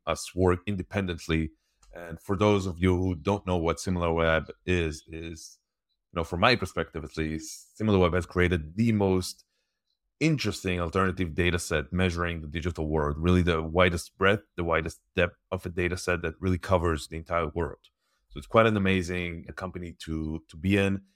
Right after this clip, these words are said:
work in, and super interesting insights every day.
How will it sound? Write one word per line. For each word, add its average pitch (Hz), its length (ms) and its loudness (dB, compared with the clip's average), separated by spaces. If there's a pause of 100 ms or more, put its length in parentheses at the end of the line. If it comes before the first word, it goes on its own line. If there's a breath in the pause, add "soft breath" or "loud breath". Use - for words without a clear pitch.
(200)
work 92 260 2
in, 92 380 -4
and 80 360 -8
super 101 440 -2
interesting 85 580 -6 (260)
insights - 560 -4
every 113 520 0 (160)
day. 101 260 -16